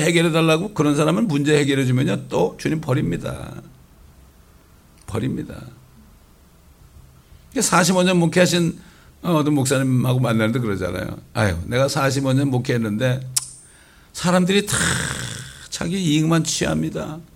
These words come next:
목사님, 저도 뭐 이십사 년밖에 안 돼 그런 것 같아요." 그랬지. 자기 이익을 취하려고 하지 주님의 이익, 주님의 베네핏을 위해서 정말, 어,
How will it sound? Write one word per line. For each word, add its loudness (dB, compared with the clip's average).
목사님, -6
저도 0
뭐 -2
이십사 0
년밖에 2
안 0
돼 0
그런 2
것 -2
같아요." 0
그랬지. -12
자기 2
이익을 4
취하려고 4
하지 2
주님의 4
이익, 0
주님의 4
베네핏을 2
위해서 4
정말, 4
어, 0